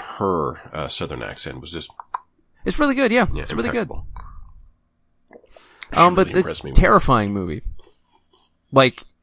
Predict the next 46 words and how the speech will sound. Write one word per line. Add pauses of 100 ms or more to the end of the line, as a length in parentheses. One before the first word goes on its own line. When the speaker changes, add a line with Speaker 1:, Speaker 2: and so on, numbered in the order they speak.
(340)
Speaker 2:
when,
when
it's
like
there's
so
much
silence
and
then
gunshot,
gunshot,
gunshot,
gunshot.
Like, (840)
I
jumped
a
couple
times.
Like,
the,
the
scene
in
the
hotel
where
he
tries
to,
like, (120)
he
sees
the
tracker
in
the
pile
of
money (280)
and
he
knows
he's
coming.